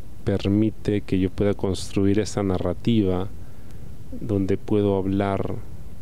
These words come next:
de mi vida personal, privada e incluso íntima a veces, em, sin afectar necesariamente a terceros, ¿no?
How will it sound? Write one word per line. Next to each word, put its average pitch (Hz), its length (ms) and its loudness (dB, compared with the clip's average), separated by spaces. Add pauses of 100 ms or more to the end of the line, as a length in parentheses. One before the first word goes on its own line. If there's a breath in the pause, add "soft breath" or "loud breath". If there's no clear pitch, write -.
(320)
de - 100 -6
mi 95 160 0
vida 98 420 2 (440)
personal, 95 720 0 (880)
privada 98 540 2
e - 140 0
incluso 139 440 2 (160)
íntima 95 600 2
a - 20 0
veces, - 640 -2 (1800)
em, 95 560 -2 (1500)
sin - 380 0
afectar 104 500 -2
necesariamente 98 720 0
a - 40 -8
terceros, 90 640 -2
¿no? - 160 -4